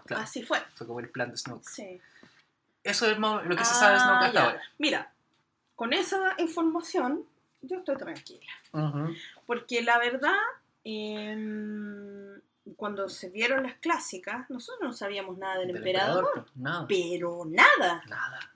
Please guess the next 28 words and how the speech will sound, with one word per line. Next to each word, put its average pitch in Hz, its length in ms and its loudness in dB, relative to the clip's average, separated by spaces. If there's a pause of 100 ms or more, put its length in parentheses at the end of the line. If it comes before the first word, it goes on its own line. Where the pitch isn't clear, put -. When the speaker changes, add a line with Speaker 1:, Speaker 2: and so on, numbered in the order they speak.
(380)
Speaker 2:
Cero, 359 460 2
no - 80 -2
Speaker 1:
Estuvimos 147 100 0
Speaker 2:
sabíamos 196 460 0
su - 80 4
Speaker 1:
años 170 280 10
Speaker 2:
nombre. 139 220 0
Speaker 1:
sin 170 260 -4
saber 135 320 -4
nada. 117 320 -8 (360)
Speaker 2:
Y 190 180 0
na-, 165 300 0
no 185 140 0
había 160 220 -2
nadie 202 480 -2
cortándose 320 580 0
las 359 160 2
venas 392 320 -2
por 571 200 0
eso, - 200 -6
simplemente 415 600 -2
era 440 220 -2
el 427 60 0
emperador 403 480 2 (100)
y 392 320 0
es 370 200 0
lo 381 120 -2
que - 220 -8